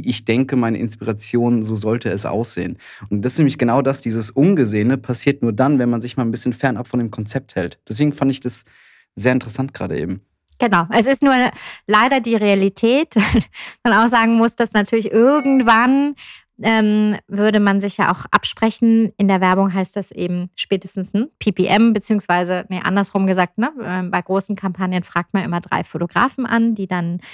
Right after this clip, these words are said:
Speaker 2: im Wettbewerb stehen und manchmal auch bei großen Kampagnen ein kleines Treatment machen. Was ist ein Treatment? Also quasi ihre Interpretation, ähm, des Konzepts und der Anfrage.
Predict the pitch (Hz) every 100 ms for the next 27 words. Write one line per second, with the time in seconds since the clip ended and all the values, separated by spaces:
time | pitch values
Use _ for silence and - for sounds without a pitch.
0 | - - 190 190 196 226 208 196 196 -
1 | - 208 196 202 202 - 180 180 - 185
2 | 190 - 180 165 175 196 - 185 180 190
3 | 185 165 175 170 160 175 165 170 - 294
4 | - 294 277 254 277 277 240 - - 233
5 | - 233 - 226 214 196 190 - 185 180
6 | - - - - 226 214 196 202 - 202
7 | 196 185 - - 226 233 233 233 - -
8 | 165 - 196 196 190 190 185 190 _ 196
9 | - 208 190 285 - - - 196 180 190
10 | 262 - 240 240 247 294